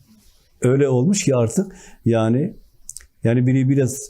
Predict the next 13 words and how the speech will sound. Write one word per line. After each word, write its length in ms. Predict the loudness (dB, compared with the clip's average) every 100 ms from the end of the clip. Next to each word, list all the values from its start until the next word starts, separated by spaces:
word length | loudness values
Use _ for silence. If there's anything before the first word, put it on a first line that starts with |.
| -18 -20 -20 -20 -8 -4 0
Allah'ın 460 | 0 2 0 0
hesabını 440 | 0 0 0 0 0
yapınca, 460 | 0 0 0 -2
kulluk 400 | 0 0 0 0
yapınca, 460 | 0 0 0 0 0
ibadet 460 | 0 0 0 0
yapınca 540 | 0 0 0 0 -4 -6 -20 -20 -20 _ _ -14
sanki 460 | -2 -2 2 0
o 40 | 0
olağanüstü 720 | 2 0 2 0 0 0 -2
bir 40 |
şey 160 | 0 0
yapmış. 480 | 0 -2 -4 -6